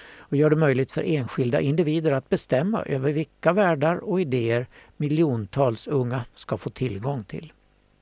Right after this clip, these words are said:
Författarorganisationen American Pen, som kämpar för yttrandefrihet, noterade att drygt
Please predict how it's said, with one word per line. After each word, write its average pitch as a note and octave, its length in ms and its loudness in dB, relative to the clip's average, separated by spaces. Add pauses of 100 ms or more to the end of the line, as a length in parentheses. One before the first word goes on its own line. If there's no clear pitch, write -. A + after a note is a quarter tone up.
(920)
Författarorganisationen C#3+ 1500 0
American C3+ 480 0
Pen, A#2 420 -2 (300)
som G#2+ 300 -8
kämpar A2 440 -4
för - 240 -2
yttrandefrihet, B2 1120 -4 (300)
noterade C3+ 680 0 (240)
att - 460 -14
drygt D3 640 0